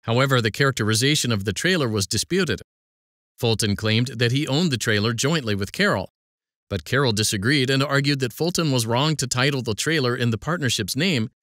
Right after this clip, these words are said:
because Carroll provided the funds to purchase the trailer and was therefore its rightful owner.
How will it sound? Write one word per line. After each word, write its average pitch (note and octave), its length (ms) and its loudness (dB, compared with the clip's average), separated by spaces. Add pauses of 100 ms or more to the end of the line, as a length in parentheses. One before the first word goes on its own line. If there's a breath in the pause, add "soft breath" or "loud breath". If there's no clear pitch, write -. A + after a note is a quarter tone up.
(240)
because A#2 320 -4
Carroll D3+ 340 0
provided A#2 460 0
the G2 80 -4
funds C#3 320 -2
to A2+ 100 -4
purchase E3+ 380 -4
the G#2+ 100 -6
trailer F#2+ 460 -2 (220)
and A#2 120 -2
was A2 220 0
therefore A#2 400 0
its A#2 140 -2
rightful G2+ 360 0
owner. C#3 300 0